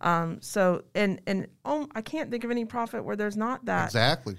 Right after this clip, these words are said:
Speaker 1: balance.
Speaker 2: That's the tapestry I'm talking about.
Speaker 1: Right.
Speaker 2: It's, it's all, all, it's everywhere, except we get some, uh, lens and we begin looking at one part of it and making it a vengeful, hateful God. And, um, you know, it's just our stuff.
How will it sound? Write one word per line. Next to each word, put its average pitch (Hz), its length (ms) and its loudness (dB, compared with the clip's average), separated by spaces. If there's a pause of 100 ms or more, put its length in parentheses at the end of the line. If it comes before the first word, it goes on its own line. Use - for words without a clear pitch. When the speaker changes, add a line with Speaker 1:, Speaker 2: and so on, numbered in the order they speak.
(100)
Speaker 1:
balance. 175 420 4
Speaker 2:
That's - 100 -4
the 165 80 2
tapestry 156 580 0
I'm 107 120 -4
talking 135 380 -2
about. 107 120 0
Speaker 1:
Right. 170 160 6
Speaker 2:
It's, - 120 -4
it's 127 180 0
all, 131 160 6
all, 160 440 6 (120)
it's 127 160 0
everywhere, 120 540 2 (400)
except 127 360 4
we 151 140 2
get 147 200 4
some, 117 280 0
uh, 113 260 2
lens 127 600 4
and 107 100 0
we 107 100 0
begin 117 280 -4
looking 117 180 -8
at 107 80 -8
one 113 140 -4
part 135 340 4
of 123 160 0
it 123 100 -2
and 101 80 -6
making 110 300 -6
it 101 180 -6
a 104 80 -6
vengeful, 113 580 -4
hateful 120 340 -8
God. 117 440 2 (680)
And, 107 320 0
um, 101 440 -6
you 180 80 2
know, 139 260 4
it's 135 140 -4
just 170 180 2
our 135 140 6
stuff. 127 420 2